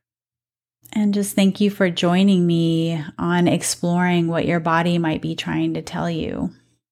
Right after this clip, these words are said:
And I only did a couple of different ways you can look at this, the one with the frustration,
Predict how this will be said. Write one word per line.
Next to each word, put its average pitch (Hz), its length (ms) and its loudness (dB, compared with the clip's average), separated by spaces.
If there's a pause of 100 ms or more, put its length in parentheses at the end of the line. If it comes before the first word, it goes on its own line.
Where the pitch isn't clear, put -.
(600)
And 214 120 2
I 220 120 2
only 254 320 6
did 202 400 4
a 175 400 2
couple 196 840 0 (560)
of 175 460 0 (140)
different 180 400 0
ways 175 460 2
you 170 80 0
can 175 200 0
look 165 180 0
at 165 140 -2
this, 170 420 0
the 170 120 0
one 170 240 2
with 160 160 -4
the 170 100 0
frustration, 170 1200 0